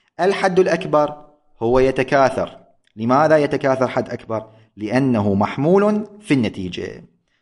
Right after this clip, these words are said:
طبعا لا يهم، قد يكون محمولا، آه، في الصغرى، عفوا، قد يكون محمولا في المقدمة وقد يكون موضوعا.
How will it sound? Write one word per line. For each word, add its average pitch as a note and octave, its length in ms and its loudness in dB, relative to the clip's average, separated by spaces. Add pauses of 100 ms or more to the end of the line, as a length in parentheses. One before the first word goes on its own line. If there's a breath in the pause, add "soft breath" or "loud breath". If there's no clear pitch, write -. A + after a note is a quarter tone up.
(120)
طبعا D3+ 220 -2
لا E3 220 4
يهم، C#3+ 280 2
قد C3 200 -2
يكون C#3+ 260 0
محمولا، D3+ 600 0 (420)
آه، G2+ 540 -2
في - 200 -20
الصغرى، D#3 920 0
عفوا، A2+ 300 -4
قد A#2 300 -8
يكون B2+ 260 0
محمولا C#3 460 -2
في - 160 -8
المقدمة D#3 640 0
وقد F#3+ 340 -4
يكون F3+ 220 0
موضوعا. E3 540 2